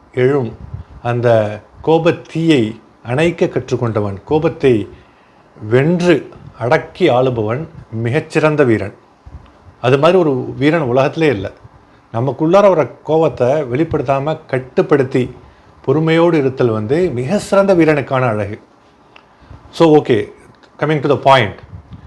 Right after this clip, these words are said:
சினம், ஓகேங்களா? வெகுளி. நாலாவதா உள்ள கேரக்டர் அவர் என்ன சொல்றாரு வள்ளுவர்? இன்னாச்சொல், இந்த கோபத்தினால் வருகின்ற தீய சொற்கள், சுடு சொற்கள். இப்ப நாலு விஷயங்கள்ங்க, நாலுமே கெட்ட விஷயங்கள்.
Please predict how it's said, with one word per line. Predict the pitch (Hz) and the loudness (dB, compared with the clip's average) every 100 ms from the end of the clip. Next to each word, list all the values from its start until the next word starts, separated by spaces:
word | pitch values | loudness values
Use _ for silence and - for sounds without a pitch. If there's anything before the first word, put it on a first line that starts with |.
| - - _ _ _ | -20 -20 _ _ _
சினம், | - - 156 131 101 - _ - | -10 0 4 4 0 -14 _ -10
ஓகேங்களா? | 120 123 117 143 170 - _ _ _ _ _ _ _ | -4 -2 2 2 0 -6 _ _ _ _ _ _ _
வெகுளி. | 131 143 139 110 113 - - - - | 2 4 4 2 -2 -18 -20 -16 -2
நாலாவதா | 139 170 175 165 | 4 6 6 6
உள்ள | 147 127 | 2 2
கேரக்டர் | 147 127 135 | 0 0 0
அவர் | 127 | -2
என்ன | 123 | -2
சொல்றாரு | 131 127 123 117 | -4 -4 -4 -4
வள்ளுவர்? | 113 123 127 151 - - - | -4 2 2 0 -6 -16 -6
இன்னாச்சொல், | 151 170 165 139 127 95 - - - _ - | -2 4 4 2 -2 -6 -10 -20 -20 _ -8
இந்த | 123 151 170 | -2 4 4
கோபத்தினால் | 185 - 175 196 | 4 2 4 4
வருகின்ற | 185 143 151 180 | 4 2 -2 -2
தீய | 214 175 156 | -2 0 0
சொற்கள், | - 117 131 107 | 0 -4 -4 -6
சுடு | - 160 | -4 -4
சொற்கள். | 147 127 - 101 - _ - - | -2 -4 -6 -12 -14 _ -20 -12
இப்ப | - | -2
நாலு | 135 147 214 202 | 4 6 6 4
விஷயங்கள்ங்க, | 151 196 175 131 117 107 | 2 0 -2 -2 -2 -4
நாலுமே | 117 143 185 | 0 0 0
கெட்ட | 175 147 | -2 0
விஷயங்கள். | 147 131 110 101 | 0 0 -4 -6